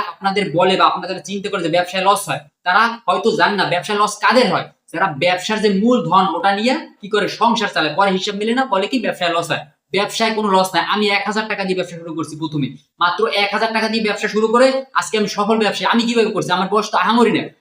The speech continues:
আপনারা কেন করতে পারবেন না? লেখাপড়া করা মানে এই না যে আমার চাকরি করতে হবে। যাই হোক, আজকে তিনটি ব্যবসাটা শেয়ার করবো। যাদের হাতে সময় আছে ধৈর্য ধরে ফুল ভিডিও দেখবেন, আর যাদের মনে করেন না আমি চাকরি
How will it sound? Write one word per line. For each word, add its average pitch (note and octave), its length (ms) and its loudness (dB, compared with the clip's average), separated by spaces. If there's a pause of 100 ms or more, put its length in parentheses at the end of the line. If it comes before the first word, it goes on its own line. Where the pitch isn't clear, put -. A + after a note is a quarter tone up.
(160)
আপনারা A#3 300 0
কেন A3+ 180 0
করতে G3+ 220 0
পারবেন D3+ 280 0
না? A#2+ 40 -2 (140)
লেখাপড়া A#3 440 4
করা A#3+ 200 4
মানে A#3 120 2 (100)
এই A3 100 4
না C4 100 4
যে A#3+ 80 2
আমার A3+ 180 0
চাকরি G3 240 2
করতে F#3 140 -2
হবে। D3+ 140 0
যাই A#3 140 6
হোক, D3+ 80 -4 (120)
আজকে F#3 140 -6 (100)
তিনটি A3 260 0
ব্যবসাটা A3 320 -2
শেয়ার A3 220 -2
করবো। A#3 200 4 (340)
যাদের G#3+ 240 4
হাতে A3 140 -2 (100)
সময় G#3 200 0
আছে F#3+ 160 -4
ধৈর্য D#3+ 180 -4
ধরে G#3+ 180 2
ফুল A3+ 180 2
ভিডিও G#3 200 2
দেখবেন, D#3 240 0
আর F#3 120 2
যাদের G3+ 260 0
মনে A3+ 160 -4
করেন G3 240 0
না F#3+ 60 4 (360)
আমি G#3 100 -2 (100)
চাকরি A#3 280 2